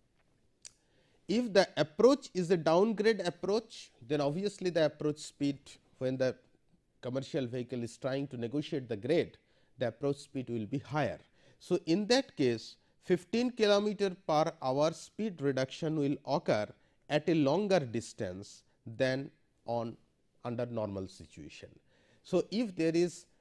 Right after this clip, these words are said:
a downgrade approach, one can expect a better approach speed at the beginning of, uh,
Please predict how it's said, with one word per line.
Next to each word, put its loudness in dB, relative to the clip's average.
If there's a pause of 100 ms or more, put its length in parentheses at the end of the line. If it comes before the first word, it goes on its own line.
(240)
a -4
downgrade 2
approach, -4 (180)
one -2
can -4
expect -6 (280)
a -8
better 0 (100)
approach -2
speed -6 (800)
at -4
the 2
beginning 0 (100)
of, -2 (760)
uh, 0